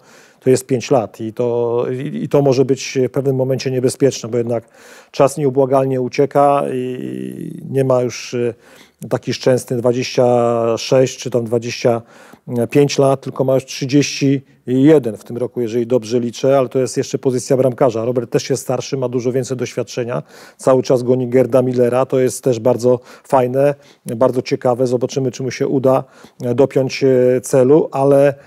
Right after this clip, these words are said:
to, że polscy zawodnicy, e, są starsi, e, to niewątpliwie też będzie im w jakiś sposób, e,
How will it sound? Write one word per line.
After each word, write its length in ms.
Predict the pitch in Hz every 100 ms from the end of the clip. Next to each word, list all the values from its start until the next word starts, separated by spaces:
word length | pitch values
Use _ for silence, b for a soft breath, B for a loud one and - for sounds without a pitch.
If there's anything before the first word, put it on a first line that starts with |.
| b -
to, 160 | 147
że 120 | 139 135
polscy 340 | 151 135 139
zawodnicy, 720 | 131 127 127 139 - 131 123 b b _ 123
e, 140 | 120
są 200 | - 143
starsi, 520 | 135 143 135 - 151 170
e, 400 | 170 _ _ 131 127 127 127 123 -
to 120 | - 143
niewątpliwie 640 | 143 135 131 143 135 139
też 220 | 139 135
będzie 340 | 113 139 123 139
im 80 | 131
w 40 |
jakiś 260 | 135 - 135
sposób, 520 | - 135 139 135
e, 40 | -